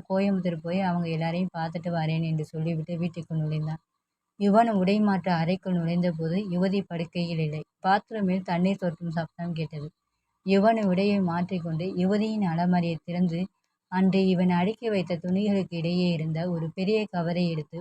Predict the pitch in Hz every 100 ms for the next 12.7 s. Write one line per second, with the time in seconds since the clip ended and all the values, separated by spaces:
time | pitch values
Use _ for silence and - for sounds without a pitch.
0 | 180 165 160 - 196 208 208 175 175 190
1 | 190 175 170 165 170 165 175 165 165 170
2 | 170 175 170 156 156 160 165 _ _ _
3 | _ _ 214 214 226 226 220 196 175 165
4 | 165 175 175 - 185 175 165 165 180 170
5 | 156 170 185 180 185 208 214 202 175 175
6 | 175 170 170 180 170 196 208 190 180 175
7 | 185 185 180 180 170 160 160 175 - 180
8 | 202 214 208 208 170 165 165 180 180 175
9 | 170 160 160 175 170 156 165 160 175 185
10 | 185 165 160 156 175 - _ _ _ _
11 | 170 185 214 226 214 196 185 175 180 190
12 | 170 165 175 180 165 165